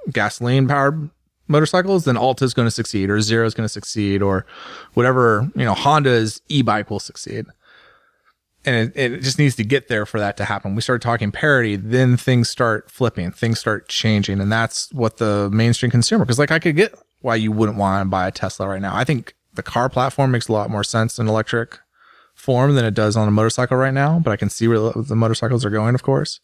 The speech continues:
But, like, when I can have a hyper most motard style electric motorcycle that goes the distance and recharges in the times and, you know, da, da, da, all does,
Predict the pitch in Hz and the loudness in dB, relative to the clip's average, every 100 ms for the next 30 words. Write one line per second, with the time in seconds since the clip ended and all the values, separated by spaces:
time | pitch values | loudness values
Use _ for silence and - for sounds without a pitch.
0 | _ - 123 120 113 113 95 - _ _ | _ -4 0 0 2 -2 -2 -8 _ _
1 | _ _ _ _ _ _ 117 120 120 117 | _ _ _ _ _ _ 0 2 4 2
2 | - 120 131 135 131 120 110 - _ - | 2 -2 0 2 2 2 0 -6 _ -14
3 | - 147 147 123 120 113 107 101 98 _ | -6 -4 -2 -4 -4 -2 0 -2 -6 _
4 | _ _ _ _ _ - - 123 110 110 | _ _ _ _ _ -4 -2 0 0 2
5 | 110 107 - - 120 120 113 110 101 - | 2 0 -2 2 2 2 0 0 -2 -4
6 | 110 104 101 104 113 110 - 110 104 - | 0 0 0 -2 0 0 0 -2 -4 -8
7 | - 113 107 107 104 101 110 104 98 - | -4 0 0 0 0 0 0 0 0 -6
8 | _ _ _ _ _ _ _ _ 139 123 | _ _ _ _ _ _ _ _ 0 0
9 | 120 113 110 - 104 107 107 107 113 117 | 0 -2 -2 -2 -4 -2 -2 0 0 0
10 | 107 107 104 104 98 104 101 98 104 95 | 0 -2 -2 -2 0 0 0 0 0 -2
11 | 98 - 113 104 - 127 117 117 139 131 | -2 -2 0 0 0 0 0 0 -2 -4
12 | - 139 143 139 127 | 0 0 2 2 0